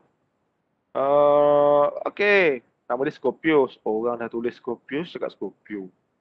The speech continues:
Apa cikgu ni? Betul. Saya tulis Scorpio, saya cakap Scorpio. Okey, ini buruj Scorpio. Buruj Scorpio ni, ah, dia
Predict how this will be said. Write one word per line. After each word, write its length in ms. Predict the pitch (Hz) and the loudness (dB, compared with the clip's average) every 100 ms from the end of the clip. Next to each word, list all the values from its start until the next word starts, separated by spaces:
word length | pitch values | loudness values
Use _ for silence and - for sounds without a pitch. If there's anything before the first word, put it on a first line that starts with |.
| _ _ | _ _
Apa 500 | 170 156 151 _ _ 156 117 | -18 -16 -18 _ _ -12 -12
cikgu 220 | - 92 | -14 -18
ni? 140 | 92 87 _ _ _ _ _ _ _ _ _ _ _ _ _ _ _ | -20 -20 _ _ _ _ _ _ _ _ _ _ _ _ _ _ _
Betul. 400 | 151 156 131 107 _ _ _ _ _ _ _ | 2 4 4 0 _ _ _ _ _ _ _
Saya 200 | - 151 151 | -4 -2 -2
tulis 240 | 156 147 | -4 -4
Scorpio, 320 | - 156 175 170 | -4 -2 0 -2
saya 280 | - - 135 | -2 -2 -2
cakap 240 | 151 175 - | -4 -6 -6
Scorpio. 480 | 160 147 131 113 - _ _ _ _ _ - | -6 0 0 0 -8 _ _ _ _ _ -6
Okey, 560 | 175 214 190 160 113 - | 2 4 6 4 0 -8
ini 240 | 107 120 185 | -10 -4 -2
buruj 240 | 170 170 | 0 -2
Scorpio. 680 | - 214 240 220 208 147 113 _ _ _ _ | 0 -2 4 6 8 6 2 _ _ _ _
Buruj 220 | 120 139 | -4 -2
Scorpio 560 | 147 135 143 170 165 131 | 0 -2 -2 4 6 6
ni, 320 | 120 127 160 | 2 -2 -2
ah, 380 | - 123 127 127 | 0 2 4 4
dia 100 | 151 | 2